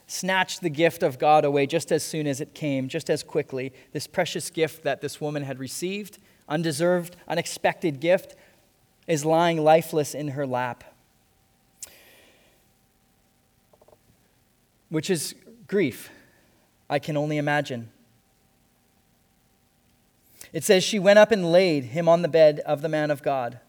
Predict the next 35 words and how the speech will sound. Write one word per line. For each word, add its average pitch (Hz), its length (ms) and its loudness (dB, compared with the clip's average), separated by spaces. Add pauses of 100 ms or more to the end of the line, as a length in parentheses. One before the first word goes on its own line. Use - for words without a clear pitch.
(360)
and 147 140 -4
shut 175 220 2
the 180 80 -10
door 156 160 0
behind 143 420 -8
him, 123 160 -8
and 127 100 -8
she - 160 -10
went 123 200 -6
out." - 260 -12 (4000)
Verse 147 160 -4
twenty-two, 170 480 -2
"Then 175 160 2
she 214 160 -4
called 175 380 4
her 175 160 -10
to 160 180 -12
her 151 80 -6
husband 156 480 -2
and 143 100 -8
said, 156 280 -2
'Send 226 340 0
me 156 160 -2
one 156 220 -2
of 151 80 -6
the 160 80 -12
servants - 580 -6 (560)
and 143 120 -6
one 147 100 2
of 175 100 0
the 196 60 0
donkeys 185 480 2
that 160 120 2
I 165 80 2
may, 165 140 0